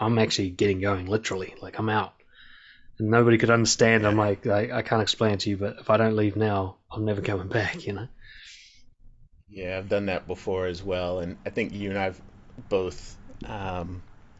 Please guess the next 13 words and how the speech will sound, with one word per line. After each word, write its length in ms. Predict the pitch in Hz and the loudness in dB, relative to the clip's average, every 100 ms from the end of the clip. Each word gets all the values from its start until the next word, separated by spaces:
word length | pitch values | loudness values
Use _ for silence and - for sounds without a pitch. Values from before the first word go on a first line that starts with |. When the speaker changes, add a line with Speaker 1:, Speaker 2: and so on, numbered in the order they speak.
| - - - | -20 -12 -8
Speaker 2:
we've 140 | 117 | 0
talked 260 | - 110 - | 4 4 2
a 20 | |
lot 200 | 101 92 | -2 0
about 280 | 92 92 95 | 0 -2 -2
the 80 | 101 | -2
value 440 | 95 90 98 92 | 0 0 0 -4
of 120 | 87 | -4
the 160 | 90 - | -4 -2
Irish 340 | 90 92 87 | -2 -2 -6
goodbye, 560 | - 78 78 85 80 76 - - - - | -8 -8 -6 -4 -4 -6 -14 -20 -20 -14
Speaker 1:
Yeah. 80 | - | -6
Speaker 2:
just 240 | 82 - | -6 -6